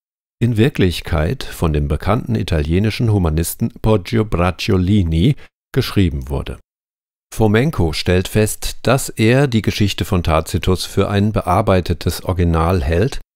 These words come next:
das in Teilen eine Fälschung ist. Wie auch immer,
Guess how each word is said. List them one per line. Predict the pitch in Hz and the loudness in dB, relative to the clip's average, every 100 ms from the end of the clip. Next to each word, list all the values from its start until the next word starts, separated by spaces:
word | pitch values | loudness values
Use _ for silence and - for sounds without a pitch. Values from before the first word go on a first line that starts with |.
| - | -4
das | 92 - - | -4 -4 -6
in | - 85 | -2 -2
Teilen | - 80 95 92 90 82 | 0 0 2 2 0 0
eine | 98 95 | 0 -2
Fälschung | 98 90 73 - 76 | 0 -2 -2 -4 -6
ist. | 71 - - - - _ _ _ | -8 -10 -12 -12 -14 _ _ _
Wie | 92 82 | -4 -4
auch | - | -2
immer, | 104 82 | 0 0